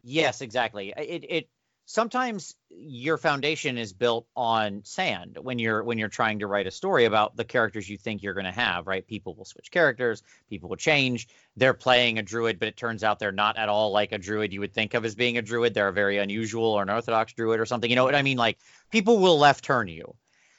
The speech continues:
And if you're doing a long-term story, you can sometimes adjust, right? You can, you know, over adventures, you can adjust, you can change, whatever, you can get the swing of it.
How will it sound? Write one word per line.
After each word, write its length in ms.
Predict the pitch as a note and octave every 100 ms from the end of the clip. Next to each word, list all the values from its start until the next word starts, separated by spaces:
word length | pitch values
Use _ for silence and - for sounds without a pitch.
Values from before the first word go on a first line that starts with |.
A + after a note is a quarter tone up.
| _
And 440 | D#3 D3+ D3+ C#3+ - - _ _ _ _ -
if 200 | F3 E3
you're 100 | D#3+
doing 360 | G3 C4+ B3+
a 60 | E3
long-term 840 | C3 A#2+ D3 E3+ D#3+ D3 C#3+ B2
story, 720 | - - A2+ G2+ F#2+ F2+ F2 _ _ _ _ _
you 380 | G#1 A1+ D#3+ F#3
can 180 | G#3 D#3+
sometimes 460 | E3+ D3+ C3 G#2
adjust, 400 | G2 - - -
right? 180 | G#2+ G#2+
You 140 | A#2+ A#2+
can, 160 | B2
you 80 | -
know, 140 | G3+ C3+
over 260 | F#3 E3 D#3+
adventures, 480 | A#2 A2 A#2 G#2
you 100 | G#2
can 120 | G2 G2+
adjust, 380 | F2+ F#2+ F#2
you 60 | F#2
can 120 | F#2+
change, 360 | F#2 F2+ F2 -
whatever, 240 | G2 F2
you 100 | F2+
can 100 | F#2+
get 180 | F#2 F#2+
the 160 | F2 - -
swing 300 | - A3 F#3
of 80 |
it. 100 | F2+